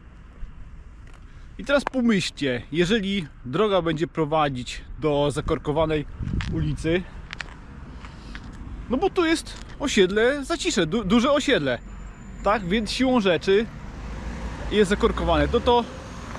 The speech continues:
czy ludzie z osiedla Leśny Dwór będą karnie stać tutaj w korkach, czy będą szukać sobie dojazdu, na przykład obok osiedla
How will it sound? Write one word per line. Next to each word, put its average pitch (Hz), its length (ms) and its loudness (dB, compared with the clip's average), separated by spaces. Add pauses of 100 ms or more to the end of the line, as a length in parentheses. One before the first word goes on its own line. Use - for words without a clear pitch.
(440)
czy 269 160 8
ludzie 233 640 8 (400)
z 165 120 2
osiedla 214 340 4
Leśny 214 280 2
Dwór 190 360 2 (160)
będą 202 320 4
karnie 165 560 2
stać - 360 0
tutaj 185 240 2
w - 80 -6
korkach, 165 460 0 (540)
czy 339 140 4
będą 294 360 4
szukać 247 360 0
sobie 214 460 4
dojazdu, 185 800 2
na 381 100 0
przykład 349 360 0
obok 277 260 0
osiedla 226 440 4